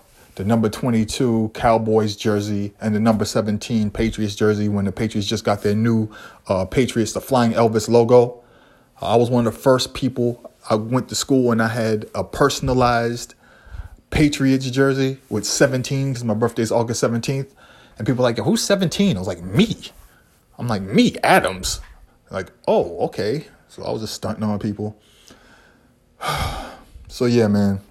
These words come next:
that's everything. And then, of course, you know, this is me tro-,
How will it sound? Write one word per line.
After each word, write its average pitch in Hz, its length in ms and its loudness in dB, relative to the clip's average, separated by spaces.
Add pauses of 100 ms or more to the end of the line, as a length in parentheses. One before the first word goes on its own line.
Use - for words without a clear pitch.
(300)
that's 113 320 2
everything. 98 480 -2 (1080)
And 143 320 0
then, 156 220 4
of 143 100 -2
course, 131 380 4
you 127 80 0
know, 117 400 2
this 107 240 -4
is 110 120 -4
me 120 140 2
tro-, - 260 -4